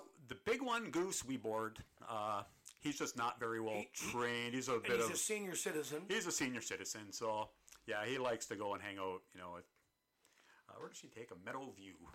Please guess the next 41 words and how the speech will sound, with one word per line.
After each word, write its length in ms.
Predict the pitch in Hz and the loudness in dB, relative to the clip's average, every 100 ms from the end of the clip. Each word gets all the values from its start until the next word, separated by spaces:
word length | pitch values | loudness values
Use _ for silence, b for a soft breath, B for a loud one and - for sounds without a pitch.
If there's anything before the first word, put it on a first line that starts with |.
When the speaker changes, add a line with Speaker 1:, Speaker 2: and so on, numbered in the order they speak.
| - | -14
Speaker 1:
actually. 380 | 92 - - 107 | -12 -10 -8 -4
Speaker 2:
Yeah, 140 | 165 139 | -4 0
Speaker 1:
So 100 | 208 | 0
Speaker 2:
they 60 | 277 | 2
got 160 | 294 | 2
a 40 | 214 | 2
good 200 | 214 160 | 0 0
reputation. 680 | 165 156 156 - 151 131 | 0 -2 -6 -4 -4 0
Speaker 1:
Yeah, 180 | 170 156 | 4 4
he, 100 | 170 | 4
so 160 | 190 226 | 2 0
she 180 | - 247 | -2 0
drops 260 | 170 156 | 0 0
him 100 | 170 | 0
off 240 | 151 143 - | 0 0 0
there, 360 | 113 110 113 | 0 2 2
and, 240 | 110 110 110 | 0 -2 0
uh, 240 | 107 107 | 2 2
we 100 | 117 | 2
always 220 | 135 131 - | 2 2 0
take 180 | 131 | -2
the 60 | - | -2
little 180 | 110 110 | -4 -2
guy 200 | 104 101 | -2 -2
with 120 | 92 | -4
us. 60 | 92 | -6
Like, 140 | 98 95 _ - | -8 -12 _ -4
Kipper 220 | - 127 | -2 0
would 100 | 120 | 0
always 240 | 113 110 | 0 0
come 160 | - 107 | -4 -8
with 140 | 101 | -6
us, 200 | 101 98 - | -4 -4 -6
but 200 | 92 - | -6 -6
Buta, 300 | 110 - 104 | -6 -6 -8
he's 200 | 123 - | -8 -4
got 220 | 113 110 - - | -4 -6 -14 -14
two 120 | - | -10
camping 340 | 135 127 110 98 | -6 -6 -8 -10
trips 280 | - 107 104 | -12 -10 -8
already 300 | 101 95 | -8 -8